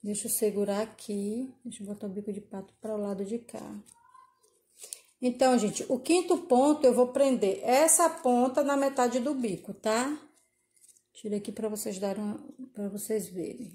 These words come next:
ó. Onde eu ponho a agulha, tá vendo?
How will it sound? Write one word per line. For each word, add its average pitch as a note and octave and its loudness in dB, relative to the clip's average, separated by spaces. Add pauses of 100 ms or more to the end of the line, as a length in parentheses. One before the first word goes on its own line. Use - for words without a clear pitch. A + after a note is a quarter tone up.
ó. G3+ -8 (1160)
Onde A#3 -2
eu C4+ 6
ponho A#3 -2
a B3 2
agulha, A#3+ -2
tá F3+ -4
vendo? F3 -6